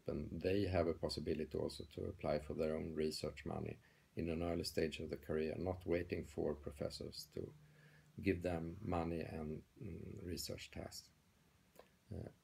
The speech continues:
I would also emphasize, of course, uh, going to different types of conferences, not only family business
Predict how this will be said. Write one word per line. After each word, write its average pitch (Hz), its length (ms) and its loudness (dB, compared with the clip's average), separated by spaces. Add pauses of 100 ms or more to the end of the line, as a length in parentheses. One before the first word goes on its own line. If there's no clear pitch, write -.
(120)
I 101 200 8
would 98 220 6
also 101 560 6
emphasize, 90 640 4
of 92 140 -6
course, - 560 2
uh, 85 160 2 (100)
going 87 300 4
to - 100 -2
different 87 500 2
types 101 340 6
of - 140 0
conferences, 90 720 2
not 85 220 2
only 82 240 0
family 85 360 2
business 87 600 -2